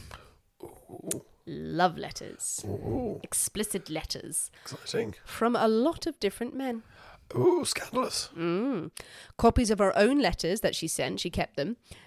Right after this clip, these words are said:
Speaker 2: And then the replies, and they are filled with flirtations, pretty serious declarations of love, and promised meetups. There's letters from one man who signs his missives C E S.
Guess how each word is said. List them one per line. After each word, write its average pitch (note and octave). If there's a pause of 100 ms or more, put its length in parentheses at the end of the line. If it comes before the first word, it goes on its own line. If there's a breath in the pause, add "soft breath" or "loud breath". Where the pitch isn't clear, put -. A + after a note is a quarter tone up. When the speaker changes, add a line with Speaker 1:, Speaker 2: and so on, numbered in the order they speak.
(240 loud breath)
Speaker 2:
And F#3
then F#3
the F3+
replies, D#3+
and F3+
they E3+
are E3+
filled F3
with E3+
flirtations, B3+
pretty B3+
serious A3+
declarations F#3+
of E3
love, G#3+
and E3+
promised G3 (200)
meetups. - (200)
There's F#3+
letters A#3
from G3
one A3+
man D3+
who F3 (140)
signs F#3+
his F3 (160)
missives E3 (340)
C -
E F3
S. -